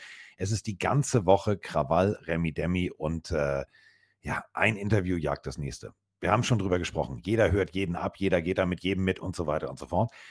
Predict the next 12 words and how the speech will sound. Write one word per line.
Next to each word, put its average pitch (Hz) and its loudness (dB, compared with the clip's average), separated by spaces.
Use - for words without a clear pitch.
Und 123 2
es 135 2
gibt - -2
natürlich 143 2
dieses 117 0
Jahr 107 4
mehr 101 6
Spieler, 104 -2
äh, - -6
als - -4
jemals 98 0
zuvor, 113 0